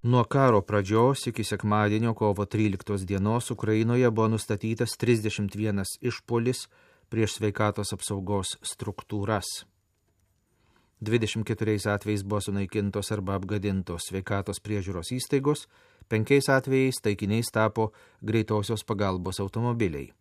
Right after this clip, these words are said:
Šie duomenys nurodomi bendrame pareiškime, kurį sekmadienį paskelbė Jungtinių Tautų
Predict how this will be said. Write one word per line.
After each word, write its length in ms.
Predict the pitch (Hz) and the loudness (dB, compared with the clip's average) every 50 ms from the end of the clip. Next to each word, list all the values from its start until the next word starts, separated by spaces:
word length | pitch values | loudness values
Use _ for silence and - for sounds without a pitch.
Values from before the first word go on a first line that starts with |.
| _ _ _ _ _ _ _ _ _ _ _ | _ _ _ _ _ _ _ _ _ _ _
Šie 160 | - - 127 | 0 2 4
duomenys 480 | 120 135 143 139 139 131 127 117 - - | 6 6 6 6 4 2 2 0 -2 -2
nurodomi 480 | 107 101 107 110 107 104 104 104 98 92 | 0 2 2 2 2 2 2 2 0 0
bendrame 480 | 92 107 104 101 104 104 107 107 104 | 0 0 0 0 0 0 0 0 0
pareiškime, 600 | - 90 87 87 90 - - - 107 110 123 135 - | -2 -4 -6 -6 -6 -6 -6 -6 -4 -2 -2 -2 -2
kurį 300 | - 107 104 104 107 - _ _ _ _ _ _ _ - | -2 -2 -2 -2 -2 -4 _ _ _ _ _ _ _ -8
sekmadienį 640 | - - 123 - 131 123 117 110 92 98 92 92 87 | -2 -2 0 2 2 4 4 4 2 2 -2 -2 -2
paskelbė 640 | - 92 - - - 110 104 101 98 90 101 92 - _ _ - - _ _ _ - 117 | -4 -6 -8 -4 -2 0 2 2 2 0 -2 -2 -4 _ _ -20 -20 _ _ _ 0 2
Jungtinių 460 | 120 120 110 - 123 117 113 110 101 | 2 2 2 2 2 4 4 2 2
Tautų 540 | - 107 104 98 - 113 110 110 107 104 - | 0 -2 -2 -2 -2 -2 0 2 0 0 -2